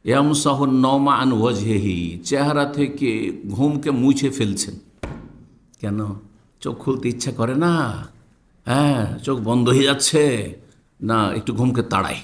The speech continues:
জি, তারপরে ঘুম তাড়াবার জন্য দোয়া জিকির পড়লাম, "আলহামদুলিল্লাহিল্লাযী আহিয়ানা বাদা মা আমাতানা ওয়া ইলাইহিন নুশুর", কিছুটা ঘুম তাড়া-, তাড়াইতে পারলাম,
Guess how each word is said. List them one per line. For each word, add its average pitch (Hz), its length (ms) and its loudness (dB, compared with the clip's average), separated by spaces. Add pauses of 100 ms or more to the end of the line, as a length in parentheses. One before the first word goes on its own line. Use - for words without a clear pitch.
(380)
জি, - 180 -14 (880)
তারপরে 170 520 4
ঘুম 156 260 0
তাড়াবার 156 440 0
জন্য 151 580 -2 (280)
দোয়া 147 340 6
জিকির 160 440 2
পড়লাম, 127 500 0
"আলহামদুলিল্লাহিল্লাযী 131 1040 0
আহিয়ানা 120 440 -2
বাদা 117 320 0
মা 117 160 0
আমাতানা 113 460 -2
ওয়া 110 100 -2
ইলাইহিন 104 240 -4
নুশুর", 95 300 -8
কিছুটা 165 360 0
ঘুম 123 260 -6
তাড়া-, 113 200 -6
তাড়াইতে 110 340 -4
পারলাম, 85 280 -12